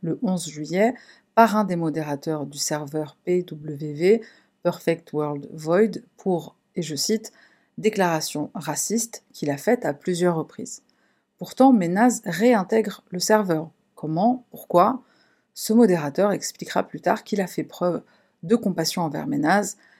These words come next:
Ménaz l'a en quelque sorte supplié de lever le ban.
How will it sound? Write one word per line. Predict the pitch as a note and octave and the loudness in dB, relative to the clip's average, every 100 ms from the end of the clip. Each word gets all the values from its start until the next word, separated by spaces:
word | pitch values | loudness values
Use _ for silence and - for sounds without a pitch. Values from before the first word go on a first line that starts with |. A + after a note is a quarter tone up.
| _ _ | _ _
Ménaz | E3+ F3+ F3 D#3+ | 0 2 0 0
l'a | D3 | -2
en | |
quelque | C3+ C#3+ - | -2 -6 -6
sorte | - D3+ - | -6 -6 -6
supplié | - E3+ - F3+ A3+ | -10 -10 -4 2 4
de | F#3+ | 4
lever | D#3 D#3+ D#3+ D#3+ - | 0 0 0 -2 -2
le | F3 C#3+ | -6 -4
ban. | E3 F#3+ A3 | 0 2 0